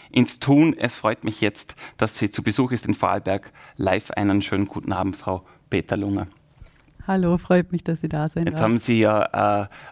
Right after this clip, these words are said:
Speaker 1: äh, äh, enges Verhältnis einerseits, äh, nach Hawaii,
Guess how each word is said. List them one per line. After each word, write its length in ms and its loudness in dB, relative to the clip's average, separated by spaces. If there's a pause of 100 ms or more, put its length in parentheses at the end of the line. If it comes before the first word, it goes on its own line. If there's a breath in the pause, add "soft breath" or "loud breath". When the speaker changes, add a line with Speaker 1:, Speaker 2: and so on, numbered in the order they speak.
Speaker 1:
äh, 240 2
äh, 120 -4
enges 560 -2
Verhältnis 1000 -2 (800)
einerseits, 840 -4 (100)
äh, 300 0 (100)
nach 240 -6
Hawaii, 480 0